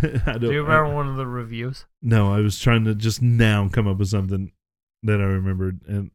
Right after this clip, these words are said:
Speaker 1: I remember going to it and just, it was awesome
Speaker 2: Dude, there's
Speaker 1: to
Speaker 2: so
Speaker 1: go
Speaker 2: many gimmicks
Speaker 1: daily.
Speaker 2: out there. There was a whole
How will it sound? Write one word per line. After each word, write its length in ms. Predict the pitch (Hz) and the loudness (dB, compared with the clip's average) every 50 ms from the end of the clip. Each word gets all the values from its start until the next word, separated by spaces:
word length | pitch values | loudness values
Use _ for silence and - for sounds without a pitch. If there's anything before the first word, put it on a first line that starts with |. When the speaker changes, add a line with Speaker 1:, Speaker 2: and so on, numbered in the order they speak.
| _ _ - | _ _ -4
Speaker 1:
I 100 | 107 113 | 0 2
remember 380 | 110 110 110 113 113 107 107 101 | 2 2 2 0 -2 -2 -2 -2
going 340 | 104 107 107 110 107 101 95 | -2 -2 0 0 0 -2 0
to 140 | - 107 98 | 0 -2 -2
it 80 | - | -2
and 120 | - 101 95 | -4 -4 -4
just, 260 | 101 95 90 - - _ _ _ - 104 107 - _ _ _ _ _ | -4 -4 -4 -8 -14 _ _ _ -14 -12 -12 -14 _ _ _ _ _
it 80 | - 113 | -4 -2
was 180 | 110 110 101 | -2 -2 -2
awesome 180 | 110 107 110 - | -2 0 0 0
Speaker 2:
Dude, 100 | 165 156 113 | 0 0 0
there's 160 | 185 190 196 | 0 0 0
Speaker 1:
to 60 | 196 | 0
Speaker 2:
so 60 | 208 | 0
Speaker 1:
go 40 | - 233 | 2 2
Speaker 2:
many 100 | 226 208 | 2 0
gimmicks 400 | - - 156 143 139 135 135 95 | 2 4 4 4 4 4 2 2
Speaker 1:
daily. 60 | 135 | 0
Speaker 2:
out 140 | 135 131 123 | 0 0 -2
there. 300 | - 131 127 123 127 - - _ _ _ _ _ _ _ _ _ - | -4 -4 -4 -6 -8 -10 -14 _ _ _ _ _ _ _ _ _ -8
There 100 | 147 151 | -6 -4
was 160 | 156 143 139 | -4 -2 -2
a 180 | 139 127 120 123 - | -4 -4 -6 -10 -14
whole 580 | 120 - - - 190 208 240 269 294 330 277 | -14 -14 -12 -8 -6 -6 -6 -6 -6 -10 -12